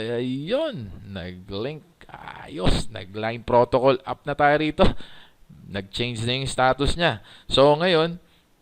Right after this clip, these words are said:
isa lang ang gagawin natin. Katulad ng ginawa natin kanina doon, ay i-configure natin yung port channel natin. Mag-exit tayo dyan. Papasok tayo dun sa global configuration natin. At itatype natin yung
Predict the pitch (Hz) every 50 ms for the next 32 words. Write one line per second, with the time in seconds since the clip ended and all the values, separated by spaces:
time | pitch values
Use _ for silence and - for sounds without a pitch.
0 | _ _ _ _ _ - - - 123 - 139 135 139 139 139 131 135 135 131 139
1 | 143 143 139 143 143 - 156 151 143 - 117 104 - 127 131 131 127 127 127 120
2 | 120 120 123 127 127 127 123 123 - 127 120 123 123 127 135 135 127 123 131 135
3 | 160 160 156 147 135 135 123 120 135 156 175 185 196 190 160 - - - - -
4 | _ _ - 135 143 135 135 127 131 135 127 127 131 127 120 127 123 120 123 120
5 | 113 123 120 120 120 120 113 - 120 113 - - 117 113 113 110 107 107 107 120
6 | 107 98 98 107 104 98 - - - 120 117 117 113 127 120 120 107 104 104 104
7 | 107 - 117 113 107 98 104 101 - - 101 98 110 113 120 123 139 135 127 135
8 | 127 127 131 131 123 127 123 123 131 139 127 123 123 - 147 151 151 - - -
9 | - - _ _ - - 135 139 143 - - - - - _ - - 123 120 120
10 | 113 110 113 117 113 117 117 110 110 - - 113 110 110 107 104 107 104 104